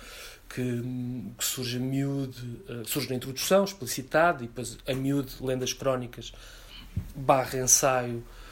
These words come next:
percebe-se que é essa aposta de fazer, medir a temperatura da nossa época, compreender o que é que está a acontecer,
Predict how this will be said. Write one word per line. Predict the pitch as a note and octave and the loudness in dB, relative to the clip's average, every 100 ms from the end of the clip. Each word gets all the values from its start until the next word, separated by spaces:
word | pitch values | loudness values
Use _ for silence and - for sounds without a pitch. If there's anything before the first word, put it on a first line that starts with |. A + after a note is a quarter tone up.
| - - - - | -18 -18 -8 -2
percebe-se | - C#3 B2 - | 2 2 2 -2
que | - | -2
é | A#2+ | -2
essa | A#2+ - C3 B2 B2 B2+ C3 | -2 -2 -2 -2 -2 -2 0
aposta | - A3 - | 6 4 4
de | - | -2
fazer, | - B2+ A2+ C3 C3 | -2 -4 0 2 2
medir | A#2+ A#2+ C#3 C#3 E3 | 0 0 2 6 6
a | |
temperatura | D3+ D3 - C3 D3+ C#3 B2 A#2+ - - - - - - | 4 0 -2 0 2 2 0 -4 -8 -10 -6 -6 -6 -4
da | B2+ | 0
nossa | C3+ - | 2 8
época, | E3+ F3 - C3+ | 10 10 8 0
compreender | C3+ B2+ B2+ C3+ C3 | 0 0 0 2 2
o | |
que | C#3+ | 2
é | |
que | - | 2
está | - C3+ | 4 4
a | |
acontecer, | B2+ C#3 B2+ - - D#3 D3 | 2 0 -2 0 4 6 4